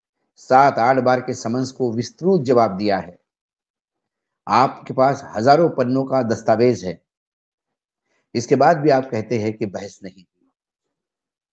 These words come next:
ऐसे ही कई पॉइंट्स पे बहस हुई। ईडी की दलील, बार-बार ये कहना, घूम फिर के ईडी के पास इस पूरे बहस के बाद इतना जरूर लगा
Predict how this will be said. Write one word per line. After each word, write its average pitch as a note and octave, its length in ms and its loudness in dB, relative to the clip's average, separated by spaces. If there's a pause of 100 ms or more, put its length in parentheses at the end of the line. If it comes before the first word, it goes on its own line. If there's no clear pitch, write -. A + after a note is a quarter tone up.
(540)
ऐसे F#3 280 4
ही F3+ 140 2
कई E3 240 2
पॉइंट्स B2 420 -6
पे G2 360 -8 (240)
बहस G#2 320 -6
हुई। F2 200 -10 (1040)
ईडी F#3 260 4
की G#3+ 160 -8
दलील, B2+ 440 -2
बार-बार A#2 400 2
ये B2 120 0
कहना, A#2 540 -6 (800)
घूम F#3 220 2
फिर A#2 180 -4
के B2+ 340 -6
ईडी C#3+ 140 0
के D3 140 -2
पास A2 520 -2 (640)
इस C#3 140 -2
पूरे - 300 4
बहस A#2+ 340 -4
के B2 100 -2
बाद A2 340 -2
इतना C3+ 280 -4
जरूर G#2+ 320 -2
लगा G2 280 -2